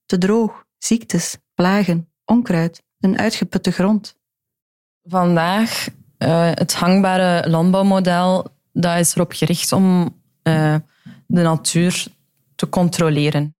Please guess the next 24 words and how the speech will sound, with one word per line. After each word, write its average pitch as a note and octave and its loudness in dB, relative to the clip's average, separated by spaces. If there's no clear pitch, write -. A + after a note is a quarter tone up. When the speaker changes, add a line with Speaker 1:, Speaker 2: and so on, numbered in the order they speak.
Speaker 2:
Terwijl F#3 2
er F3+ 0
bestaat F3 -2
ook G#3+ 0
een G#3+ 0
andere A3+ 2
manier F#3 2
van F3 -2
aan E3+ 2
landbouw G3 2
doen, G3+ 0
dat F3 0
is E3 -2
zoveel F3 0
mogelijk F#3+ 0
samenwerken F3+ 0
met E3 0
die E3+ 0
natuur E3 0
en D#3+ 2
die D#3 2
bestaande D#3+ 0
ecologische D#3+ 0
processen. D#3+ -2